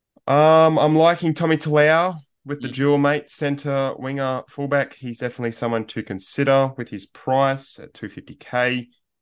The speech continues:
Speaker 1: Uh, another bloke two fifty K is, uh, Sean Bloor. I like him. Uh, John Bateman isn't there. Uh, um, so he's got that spot, but until I'm assuming Bateman's back, and they might ease Bateman through,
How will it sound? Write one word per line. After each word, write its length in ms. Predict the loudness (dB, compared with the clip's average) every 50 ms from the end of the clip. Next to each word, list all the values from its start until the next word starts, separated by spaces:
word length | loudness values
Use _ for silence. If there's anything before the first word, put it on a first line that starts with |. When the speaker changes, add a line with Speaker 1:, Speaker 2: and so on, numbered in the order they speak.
| _ -18 -16
Speaker 1:
Uh, 100 | -14 -12
another 240 | -10 -8 -8 -6
bloke 240 | -6 -6 -6 -6 -8 -10
two 140 | -14 -14
fifty 280 | -14 -14 -14 -14 -14 -16
K 560 | -16 -18 -16 -12 -10 -10 -8 -8 -10 -12 -14 -16 _ _ _ _ _ _ _ _
is, 1120 | _ -14 -12 -12 -10 -10 -10 -10 -10 -10 -12 -12 -12 -14 -12 -12 -12 -12 -14 -14 -16 -16 -18 -16 -16 -14
uh, 720 | -14 -12 -12 -10 -10 -10 -10 -10 -10 -10 -10 -10 -12 -14
Sean 260 | -10 -6 -4 -2 -2 -2
Bloor. 300 | -2 -2 -2 -4 -6 _ _ _
I 60 | -8 -4
like 220 | -2 -2 -2 -2
him. 320 | -4 -4 -4 -4 -6 -8 -10 _ _ _ _ _ -20
Uh, 200 | -16 -12 -12 -10
John 220 | -6 -4 -4 -2 0
Bateman 520 | 0 0 0 -2 -6 -8 -8 -8 -10 -14 _ _ _ _ _ _ _ _ _ _ _ _ _ _ _ _ _ _ _ _ _ _ _ _ _ _ _ _ _ _ _ _ _ _ 0
isn't 280 | 2 4 4 4 4
there. 440 | 4 4 4 4 4 2 2 0 -4 -10 -16 -16
Uh, 280 | -10 -4 -2 0 0 0 0
um, 420 | 0 0 0 0 -2 -4 -6 -8 -12
so 400 | -14 -6 -2 0 0 0 0 -2
he's 280 | -4 -4 -2 -4 -2 -2
got 120 | -4 -4
that 180 | -4 -6 -8 -6
spot, 300 | -2 0 0 0 0 -2
but 160 | -6 -10 -10 -10 _ _ -20
until 440 | -18 -18 -16 -12 -8 -6 -4 -2 -2
I'm 100 | -2 -4
assuming 420 | -6 -8 -6 -6 -6 -4 -6 -4
Bateman's 460 | -2 -2 -2 -2 -2 -6 -8 -10 -8 -4
back, 280 | -2 -2 -2 -2 -4
and 80 | -6 -8
they 60 | -6
might 260 | -4 -4 -4 -4 -6
ease 180 | -8 -8 -6 -4
Bateman 320 | -2 -2 -2 -4 -8 -12
through, 400 | -12 -10 -8 -8 -6 -6 -8 -10